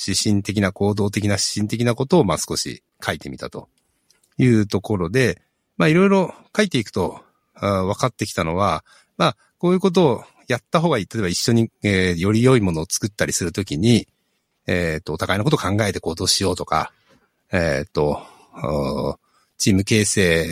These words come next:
するのってこういうふうに重要なことだよねとか。で、そういうことを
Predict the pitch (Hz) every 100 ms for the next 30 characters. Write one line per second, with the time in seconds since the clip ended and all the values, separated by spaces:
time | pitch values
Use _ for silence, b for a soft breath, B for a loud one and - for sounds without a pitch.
0 | 92 - - 90 82 82 90 98 92 113
1 | 78 76 95 95 104 110 120 123 113 78
2 | 90 87 - - - _ - _ _ _
3 | 165 160 - _ _ _ - 170 170 180
4 | 190 190 190 185 190 180 180 175 185 175